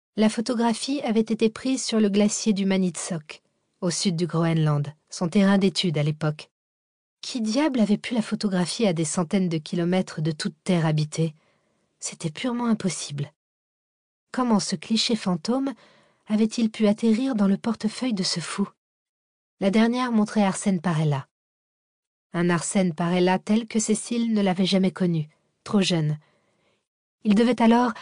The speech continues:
avoir une trentaine d'années et posait dans un décor lunaire, une sorte de désert de sable et de cailloux qu'elle ne reconnut pas.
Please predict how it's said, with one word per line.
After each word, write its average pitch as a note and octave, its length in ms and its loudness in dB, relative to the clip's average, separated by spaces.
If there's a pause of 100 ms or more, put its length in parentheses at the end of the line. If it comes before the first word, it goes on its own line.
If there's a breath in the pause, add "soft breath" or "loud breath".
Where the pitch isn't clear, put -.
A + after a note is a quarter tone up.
(180 loud breath)
avoir A#3+ 360 2
une A#3 140 0
trentaine B3 380 0
d'années G3+ 340 6 (1000)
et G#3 180 2
posait G3 400 2
dans E3 200 -2
un E3 100 0
décor E3 360 0
lunaire, E3+ 460 0 (320 soft breath)
une G#3 160 0
sorte G3 400 0
de E3 160 0
désert F3+ 380 2
de E3+ 100 0
sable F3+ 340 0
et D#3 80 0
de D#3 80 -2
cailloux E3+ 420 0 (360 soft breath)
qu'elle G#3 160 4
ne G3+ 100 6
reconnut F#3+ 460 2
pas. D3+ 260 -4